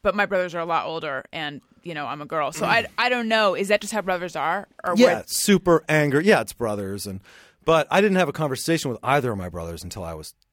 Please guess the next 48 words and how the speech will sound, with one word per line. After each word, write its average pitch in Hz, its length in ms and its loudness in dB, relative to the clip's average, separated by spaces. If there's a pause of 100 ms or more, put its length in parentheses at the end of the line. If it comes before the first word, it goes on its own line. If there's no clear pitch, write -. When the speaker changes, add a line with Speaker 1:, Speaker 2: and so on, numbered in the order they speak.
Speaker 2:
eighteen, 113 560 -6
like 147 200 2
an 143 80 2
Speaker 1:
'Cause 208 140 2
you 175 60 8
were 147 80 8
Speaker 2:
adult 135 100 0
Speaker 1:
mad. 139 340 -4
Speaker 2:
con-, 160 80 2
any 180 160 2
kind 131 200 -6
of 101 80 -10
sort 117 240 -4
of 90 80 -14
conversation, 85 480 -14 (440)
'cause 233 180 2
I 262 60 6
was 254 140 2
mad, 254 280 2
and 226 120 2
I 214 60 2
was 196 140 0
just 190 180 -6
like, 190 180 -6
"Fuck - 840 -2 (320)
you," 156 800 0
and 143 240 -2
I 143 140 0
wanted, 190 340 4 (300)
but 190 100 4
I 202 60 8
wanted 220 400 0
to 185 60 -6
be 165 220 -4
cool 170 500 0
with 117 480 -6 (280)
my 120 100 -8
middle 160 300 4
brother, 98 380 -6
and 165 280 0
eventually, 196 480 4
like, 156 240 4
we 165 180 -4
started 160 360 0
hanging 120 420 -6
out, 101 380 -8
and, 107 120 -10
like, 95 320 -10